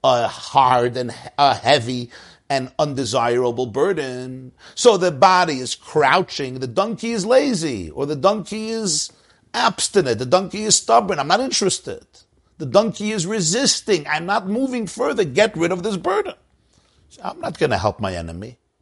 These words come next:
So the Baal Shem Tov continues, "Kens to the Chmein," and you might think,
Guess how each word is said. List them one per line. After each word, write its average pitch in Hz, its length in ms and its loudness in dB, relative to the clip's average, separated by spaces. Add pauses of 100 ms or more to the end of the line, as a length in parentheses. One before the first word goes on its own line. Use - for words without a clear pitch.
(520)
So - 80 0
the 139 100 6
Baal 127 160 6
Shem 190 280 4
Tov 139 180 -4
continues, 135 800 -4
"Kens 196 400 -2
to 135 120 -4
the 127 120 -2
Chmein," 139 420 -6
and 131 120 -10
you 185 100 0
might 131 260 -2
think, 131 800 -8